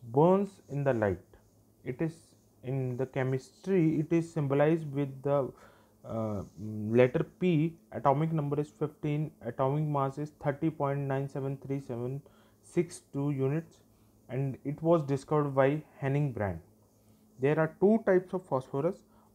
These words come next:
white phosphorus and red phosphorus. White phosphorus. White phosphorus is crystalline in nature. On exposed to air, white phosphorus become yellow,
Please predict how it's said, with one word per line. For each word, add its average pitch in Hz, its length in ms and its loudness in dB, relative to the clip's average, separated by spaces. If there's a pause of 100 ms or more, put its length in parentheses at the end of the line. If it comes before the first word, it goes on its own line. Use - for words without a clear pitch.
white 151 260 2 (120)
phosphorus 180 580 -4 (420)
and 147 200 2
red 143 180 6 (100)
phosphorus. - 540 -10 (1120)
White 156 240 2 (100)
phosphorus. 101 440 -10 (1120)
White 185 360 6
phosphorus 190 520 0
is 185 280 -8
crystalline 180 600 2
in 175 180 4
nature. 143 340 0 (320)
On 147 200 2
exposed 175 720 2
to 170 180 -2
air, 127 320 2 (800)
white 160 320 6
phosphorus 151 580 0
become 139 460 -2
yellow, 123 380 4